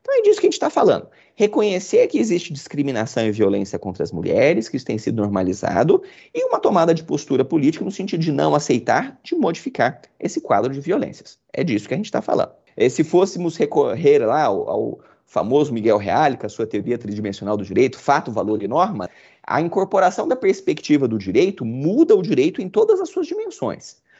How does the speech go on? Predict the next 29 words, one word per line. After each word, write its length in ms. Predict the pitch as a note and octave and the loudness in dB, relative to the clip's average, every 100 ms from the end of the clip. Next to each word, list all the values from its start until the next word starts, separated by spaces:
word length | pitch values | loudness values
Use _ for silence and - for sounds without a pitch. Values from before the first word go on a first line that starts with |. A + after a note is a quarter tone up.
| _ | _
Muda 340 | E3 A3+ D4 G#3+ | 2 4 6 4
os 200 | D3+ - | 2 -2
fatos, 580 | - B2+ - - - _ _ _ | 0 0 0 -14 -16 _ _ _
porque 160 | - D#3+ | -8 -6
a 40 | |
gente 180 | D#3 D#3 | -6 -6
começa 320 | C#3+ C#3+ D#3 | -6 -6 -4
a 40 | |
enxergar 560 | D3 - D3 A#2 C#3+ E3+ | -6 -2 -2 2 0 0
violências 640 | C3+ D3 A#2+ C3 B2 A2 | 0 2 2 0 -4 -8
que 160 | - - | -6 0
antes 280 | B2 B2 A2+ | 0 0 -2
nós 240 | G#2+ G#2 | -2 -2
não 240 | G#2+ E3+ D4+ | 0 0 0
enxergávamos, 800 | - - A2 F#2+ G2+ B2+ F#3+ - _ _ | 0 -2 2 0 2 -2 -6 -14 _ _
que 80 | |
estavam 400 | - - A#2+ B2 | -4 2 2 2
invisibilizadas. 1200 | B2+ G#3+ F#3 E3 A2 G2+ F#2+ F2+ E2 B2 - - _ - - _ _ F3+ | 0 -2 -4 -6 -6 -6 -6 -6 -2 -2 -2 -10 _ -20 -20 _ _ 0
Mudam 400 | A#3+ D4+ A3+ F3+ | 4 4 4 2
os 140 | C#3+ | -2
valores, 720 | C3 A#2+ G#2+ G#2+ C3+ - _ _ | 2 2 2 0 -2 -8 _ _
porque 200 | C#3 C#3+ | -8 -6
me 120 | C#3+ | -8
traz 280 | C#3+ B2+ D#3 | -4 -4 -2
uma 140 | D3+ | -4
diretriz 540 | C3 B2+ A#2 - G#2+ - | -2 -2 -2 -2 -8 -8
político-jurídica 1300 | - D#3+ C#3 G#3 - - F3+ D#3 B2 B2+ A2+ - G#2+ | 0 2 2 -2 -6 -4 -2 0 2 2 0 0 0
de 140 | B2+ | 2
inaceitabilidade 1400 | E3 F#3 C4 - - G3 D#3 D3 C#3 A2 G#2 G#2 F#2+ G2+ | 2 4 2 0 -4 0 -2 0 -2 0 0 0 -4 -10